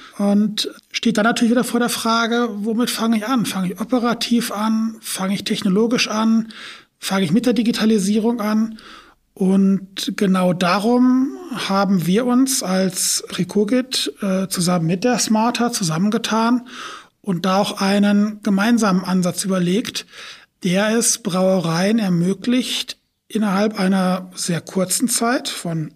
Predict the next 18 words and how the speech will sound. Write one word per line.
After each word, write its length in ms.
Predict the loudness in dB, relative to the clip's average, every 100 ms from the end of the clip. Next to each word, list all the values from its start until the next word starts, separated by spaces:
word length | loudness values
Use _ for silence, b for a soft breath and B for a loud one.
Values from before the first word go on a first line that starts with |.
| _
unter 340 | -2 0 -2
einer 280 | 0 0 0
Woche 440 | 0 0 0 -2 -6 B B B B -6
einen 220 | 0 0
ersten 800 | 0 0 -2 0 0 2 0 -6 -10
Schritt 360 | -4 0 0 -2
zu 260 | -2 -2 0
machen, 340 | 0 0 -2 -4 -6 -2
der 540 | 0 2 0 -2 -8 _ _ _
übergreifend 840 | 0 2 0 0 -2 0 -2 -4 -4
ist, 360 | -2 -2 -4 B B B B B -2
der 160 | 0
sowohl 420 | 2 0 2 2
die 160 | 0 -2
operativen 800 | -2 2 2 0 0 0 0 -4
Themen, 680 | 0 2 4 4 2 0 -6
die 280 | -6 -6 -6
Organisationsseite, 1700 | -2 2 2 2 0 0 0 0 0 -2 0 0 0 0 0 0 -2